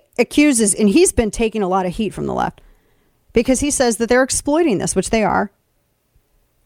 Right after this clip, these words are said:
to target efforts across the country to protect minors from the excesses of L G B T policies. Now, I want to point out that he is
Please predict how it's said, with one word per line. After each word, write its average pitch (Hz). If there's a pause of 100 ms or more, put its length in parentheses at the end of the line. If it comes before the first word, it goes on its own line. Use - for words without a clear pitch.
to 247
target 285
efforts 240
across 202
the 208
country 185 (440)
to 240
protect -
minors 247
from 196
the 190
excesses 170
of 190
L 196
G 202
B 190
T 185
policies. - (1300)
Now, 277
I 294
want 392
to -
point 269
out 220
that 208
he 302
is 220